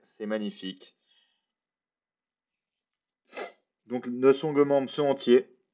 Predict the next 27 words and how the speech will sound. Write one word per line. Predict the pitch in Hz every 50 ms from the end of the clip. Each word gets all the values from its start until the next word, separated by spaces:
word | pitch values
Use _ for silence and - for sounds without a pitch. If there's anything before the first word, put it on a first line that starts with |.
| _ _ _ _ _ _ _ _ _ _ _ _ _ _ _ _ _ _ _ _ _ _ _ _ _ _ _ _ _ _ _ _ _ _ _ _ _ - _ _ _ _ _ _ _ _ _ _ _ _ _ _ _ _ _ _ _ _ _ _ _ _ _ _ -
Et | - 127 127 127 127
donc | 117 123 139 160 -
on | - 147 147
a | 147
fini. | - - 104 101 104 _ _ _ _ _ -
Nos | 123 117 101
seconds | - - 120 110 113 113
membres | 113 113 110 101
sont | - 120
entiers, | 110 107 101 - 139
on | 147 143
a | 123
fini. | 104 - - 101 98 90 _ _ _ _ _ -
On | 117 98
peut | - 110
lire | 104 110 127 139 135 135 - _ _ -
ici | 117 - - 120 117 113
X | 104 101 - -
un | 117
égale | 107 104 101 98 95
à | 95 92 -
un, | 107 104 104 104 - _ _ _ _ _ -
X | 113 101 104 95
deux | 101 110 104 - _ _ _ -
égale | 131 120 117 104
à | 101 101
quatre. | 101 - 104 104 - - _